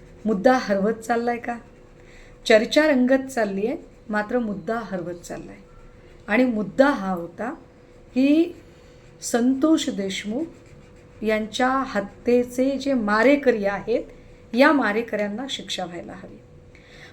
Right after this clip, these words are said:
मारेकऱ्यांना शिक्षा होण्यासाठी गरजेचं आहे, पहिल्यांदा सगळे आरोपी ताब्यात घेणं. घेतलेत का? अजिबात नाही.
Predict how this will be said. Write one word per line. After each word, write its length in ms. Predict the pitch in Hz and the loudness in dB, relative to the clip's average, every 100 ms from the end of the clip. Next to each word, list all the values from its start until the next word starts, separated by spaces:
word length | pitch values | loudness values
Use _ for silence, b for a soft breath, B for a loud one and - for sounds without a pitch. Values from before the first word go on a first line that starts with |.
| B | B
मारेकऱ्यांना 580 | 254 302 320 320 311 320 | 8 8 8 6 4 0
शिक्षा 360 | 302 277 - 294 | -2 -4 0 0
होण्यासाठी 840 | 269 277 277 269 262 269 294 320 196 | 0 -2 -2 -6 -6 -4 -4 -6 -6
गरजेचं 440 | 208 202 247 262 | -4 -2 -2 -2
आहे, 200 | 247 220 | -4 -4
पहिल्यांदा 600 | 247 240 233 233 233 254 | -8 -8 -8 -8 -8 -10
सगळे 340 | 254 - 202 233 | -10 -8 -6 -4
आरोपी 360 | 208 202 202 | -6 -8 -12
ताब्यात 400 | 220 - 175 196 | -14 -10 -8 -8
घेणं. 340 | 196 202 220 240 - b b b b | -8 -12 -12 -14 -18 b b b b
घेतलेत 420 | 185 208 233 254 254 - | -2 -2 4 4 4 2
का? 200 | 240 262 - - - - - 180 | -2 -2 -10 -20 -20 -20 -16 -12
अजिबात 420 | - 175 196 214 | -10 -10 -10 -10
नाही. 260 | 214 214 | -10 -10